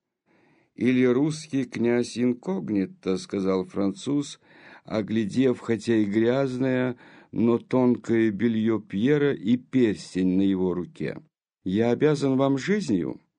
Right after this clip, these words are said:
Я предлагаю вам дружбу». Француз никогда не забывает ни оскорбления,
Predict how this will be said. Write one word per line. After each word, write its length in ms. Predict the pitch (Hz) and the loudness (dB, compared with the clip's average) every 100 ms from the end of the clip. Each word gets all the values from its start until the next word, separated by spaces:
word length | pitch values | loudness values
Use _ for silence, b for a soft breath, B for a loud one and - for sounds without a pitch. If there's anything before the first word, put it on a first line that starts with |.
| _ _ _ _ _ - | _ _ _ _ _ -6
Я 200 | 87 82 | -4 -4
предлагаю 540 | 92 92 87 92 92 | -4 -2 -2 -2 -2
вам 200 | 90 92 | 0 -2
дружбу». 720 | 82 95 156 165 - - - _ _ _ _ _ _ _ _ _ _ | -4 -6 -8 -10 -14 -16 -16 _ _ _ _ _ _ _ _ _ _
Француз 720 | _ 95 110 107 - 160 185 180 | _ 0 2 0 0 2 2 2
никогда 640 | 160 151 143 135 156 175 | 4 4 2 2 2 2
не 140 | 160 | 4
забывает 640 | 131 127 120 120 117 107 101 | 2 2 2 2 2 2 2
ни 120 | 117 | 2
оскорбления, 1160 | 113 104 - 107 98 110 131 135 165 180 185 | 2 0 -2 -2 0 0 2 2 2 0 -4